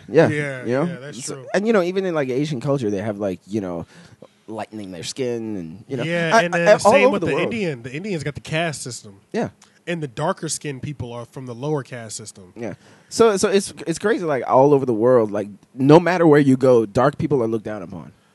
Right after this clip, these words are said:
Speaker 1: If you're darker than the paper
Speaker 2: <sighs> They
Speaker 1: bag,
Speaker 2: are, bro.
Speaker 1: no matter where you
Speaker 2: They
Speaker 1: go,
Speaker 2: are, bro.
Speaker 1: America, Sa-, you know, South
Speaker 2: That's
Speaker 1: America,
Speaker 2: true, bro.
Speaker 1: like, I mean,
Speaker 2: Yeah,
Speaker 1: you know,
Speaker 2: Hispanic culture
Speaker 1: you
Speaker 2: and
Speaker 1: watch,
Speaker 2: everything.
Speaker 1: like, you know, 'cause I had a Mexican girlfriend, uh, well, even before her, like, I did used to tune into the Hispanic channel just to watch women. <laughs>
Speaker 2: Yeah.
Speaker 1: I don't
Speaker 2: Oh,
Speaker 1: know what
Speaker 2: yeah,
Speaker 1: they're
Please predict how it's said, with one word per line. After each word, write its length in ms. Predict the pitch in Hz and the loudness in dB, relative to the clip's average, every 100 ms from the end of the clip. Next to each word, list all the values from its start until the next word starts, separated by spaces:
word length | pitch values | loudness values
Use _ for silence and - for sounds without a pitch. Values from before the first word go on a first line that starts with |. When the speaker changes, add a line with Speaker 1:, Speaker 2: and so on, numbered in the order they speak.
| - | -6
Speaker 1:
If 140 | - | 0
you're 140 | 139 175 | 4 8
darker 280 | 165 175 | 8 8
than 100 | 180 | 4
the 80 | 156 | 0
paper 260 | - 160 147 | 2 2 2
Speaker 2:
<sighs> 0 | |
They 40 | 123 | 4
Speaker 1:
bag, 240 | 131 151 | 4 4
Speaker 2:
are, 280 | 147 180 170 | 2 0 0
bro. 220 | 123 127 | -2 2
Speaker 1:
no 100 | 180 | 6
matter 180 | 254 285 | 6 6
where 120 | 285 | 4
you 80 | 302 | 4
Speaker 2:
They 40 | 311 | 8
Speaker 1:
go, 80 | 269 | 8
Speaker 2:
are, 80 | 151 | 6
bro. 60 | |
Speaker 1:
America, 680 | 156 165 247 240 240 240 240 _ _ | 2 6 6 6 2 0 -2 _ _
Sa-, 240 | - 165 - | -12 -12 -10
you 100 | 151 | -6
know, 140 | 208 185 | -4 -4
South 280 | - 123 143 | -2 -2 0
Speaker 2:
That's 100 | 196 | -2
Speaker 1:
America, 260 | - - | -2 -2
Speaker 2:
true, 220 | - 151 | 0 0
bro. 140 | 131 123 | 0 2
Speaker 1:
like, 200 | 170 135 - - | 2 2 -4 -8
I 40 | |
mean, 180 | 120 180 | 0 2
Speaker 2:
Yeah, 260 | 196 180 156 | 2 2 -2
Speaker 1:
you 60 | 127 | -8
know, 40 | |
Speaker 2:
Hispanic 400 | 139 - 160 170 | -6 -2 -2 -4
culture 220 | - 170 180 | -4 -2 2
Speaker 1:
you 60 | 233 | 4
Speaker 2:
and 80 | |
Speaker 1:
watch, 180 | 185 196 | 6 6
Speaker 2:
everything. 180 | 147 165 | 4 0
Speaker 1:
like, 240 | 180 170 | 0 0
you 100 | 185 | 2
know, 120 | 180 165 | 4 4
'cause 160 | 165 | 2
I 80 | 156 | 0
had 120 | 151 | 0
a 40 | 156 | -2
Mexican 300 | 165 151 151 | -6 -6 -4
girlfriend, 240 | 170 - _ | -4 -4 _
uh, 200 | 139 143 120 151 | 2 2 0 -4
well, 240 | 160 127 110 | -2 -2 -4
even 200 | 135 135 | -8 -8
before 280 | 104 98 127 | -8 -6 -6
her, 200 | 101 98 | -6 -8
like, 200 | 113 113 80 | -6 -6 -6
I 100 | 104 | -4
did 200 | 117 117 | -4 -2
used 180 | 117 | -6
to 60 | 117 | -6
tune 220 | - 117 | -4 -4
into 260 | 110 110 113 | -4 -6 -4
the 160 | 101 | -2
Hispanic 460 | 98 113 - 113 104 | -2 -2 -4 -6 -6
channel 300 | - 104 104 | -8 -6 -6
just 240 | 101 110 | -6 -6
to 80 | 101 | -4
watch 400 | 95 101 113 - | -2 0 0 -6
women. 440 | 90 95 117 98 107 | -14 -8 -6 -8 -14
<laughs> 40 | - - - - | -18 -20 -18 -16
Speaker 2:
Yeah. 600 | - - 160 - 220 - | 0 2 2 6 4 6
Speaker 1:
I 80 | - | 4
don't 80 | 233 | 8
Speaker 2:
Oh, 40 | |
Speaker 1:
know 60 | 185 | 10
what 60 | |
Speaker 2:
yeah, 40 | |
Speaker 1:
they're 20 | 185 | 8